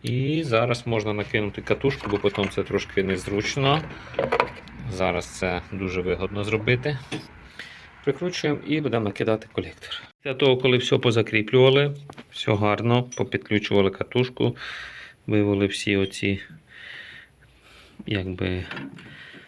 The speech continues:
трубки, шланги, провода, фішки, все, щоб було доступно, лямбда, зонди попідв'язували, щоб там нічого не згоріло.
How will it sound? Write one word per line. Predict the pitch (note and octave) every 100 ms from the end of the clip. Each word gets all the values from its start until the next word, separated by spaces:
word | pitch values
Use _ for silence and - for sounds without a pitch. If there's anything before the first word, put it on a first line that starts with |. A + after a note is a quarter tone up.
| - - - - - - - - - - - -
трубки, | - A2 C3+ C3+ - B2 A#2+ A#2
шланги, | - - - G#2 G2+ G#2+ G#2+ F#2+ G2+ G2+ - -
провода, | G2 F#2 F2+ F2+ F2+ G#2+ A2 G#2 - - - - -
фішки, | - - A2+ - - G2
все, | - A2
щоб | - G2
було | G2 G2+ F#2+
доступно, | F#2+ - - B2 - A2+ G#2+
лямбда, | G#2 G2 G2 G2
зонди | G2+ G#2 G#2 G2+
попідв'язували, | G2+ G#2 - G2 G2 G#2+ G#2 G#2 G#2 G2+
щоб | - - -
там | G2 G2
нічого | G2 - G2+
не | G2+
згоріло. | F#2+ G2+ G2 G#2 A#2 A#2+